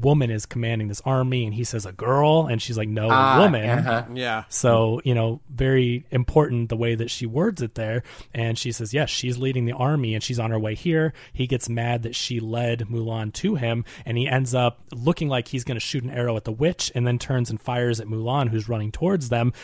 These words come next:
Speaker 1: And the witch sacrifices herself. She turns into the hawk and then ends up flying right in front of Mulan and takes the arrow. And, uh, they have a nice little moment where Mulan catches her,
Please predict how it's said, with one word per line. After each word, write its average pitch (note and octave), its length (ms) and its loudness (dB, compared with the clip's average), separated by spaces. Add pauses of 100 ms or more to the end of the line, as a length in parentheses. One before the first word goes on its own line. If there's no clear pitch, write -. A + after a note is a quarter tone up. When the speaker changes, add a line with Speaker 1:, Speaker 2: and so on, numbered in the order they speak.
(200)
Speaker 1:
And A2+ 240 0
the A2 60 -4
witch A#2+ 220 -2
sacrifices C3 680 -2
herself. B2+ 400 -2
She - 160 -6
turns B2 320 -4
into A#2+ 260 -8
the A2 220 -8
hawk C3+ 500 -2 (300)
and A#2 220 -2
then A2+ 380 -2
ends A2+ 180 -4
up A2 80 -10
flying G#2+ 320 -6
right A#2+ 180 -2
in A#2+ 80 -6
front A#2 220 -2
of A2 60 0
Mulan A2 320 -2
and A2+ 100 -2
takes A2+ 220 -4
the A2+ 160 -8
arrow. B2 480 0 (440)
And, G#2+ 340 -2
uh, G#2 200 -4 (140)
they A#2 80 2
have A2+ 120 4
a A#2+ 40 2
nice A2+ 280 0
little A2+ 140 0
moment A2+ 380 2
where A2 100 -2
Mulan G#2+ 360 -2
catches A#2+ 360 -6
her, A2+ 220 0